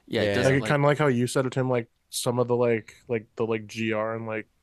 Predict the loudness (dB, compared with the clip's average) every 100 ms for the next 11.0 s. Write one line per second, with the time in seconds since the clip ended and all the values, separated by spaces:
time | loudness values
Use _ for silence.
0 | -6 -2 -2 -2 -4 -2 -2 -4 -8 -14
1 | -2 0 0 -2 0 0 0 -2 -8 _
2 | _ _ _ -6 0 2 2 2 2 0
3 | 2 2 2 0 -2 2 4 4 2 0
4 | 0 -2 -2 -4 -2 -2 0 -2 0 2
5 | 0 0 -2 -2 -2 -4 -6 _ _ _
6 | _ _ _ -6 -6 -6 _ 0 2 2
7 | 2 0 -2 _ _ _ _ _ -2 0
8 | 0 -2 -6 _ _ _ _ _ _ 0
9 | 2 2 -4 _ -2 -2 2 0 2 2
10 | 0 0 -4 -2 0 0 2 2 0